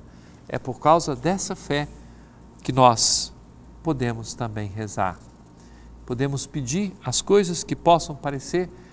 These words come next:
mais impossíveis, mais difíceis. E, no entanto, nós temos a liberdade, podemos pedir com confiança, porque Deus vai ao fundo do nosso coração,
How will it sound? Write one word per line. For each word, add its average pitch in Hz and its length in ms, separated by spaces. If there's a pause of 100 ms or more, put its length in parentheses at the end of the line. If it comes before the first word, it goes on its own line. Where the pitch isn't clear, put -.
(640)
mais 202 320
impossíveis, - 880 (320)
mais 202 260
difíceis. - 760 (240)
E, - 40
no 110 80
entanto, 143 500 (720)
nós 139 240
temos 123 380
a 117 60
liberdade, 131 760 (680)
podemos 113 380
pedir 117 360
com 117 140
confiança, 131 720
porque - 320
Deus 120 420
vai 127 280
ao 175 100
fundo 180 340
do 139 140
nosso 131 300
coração, 120 560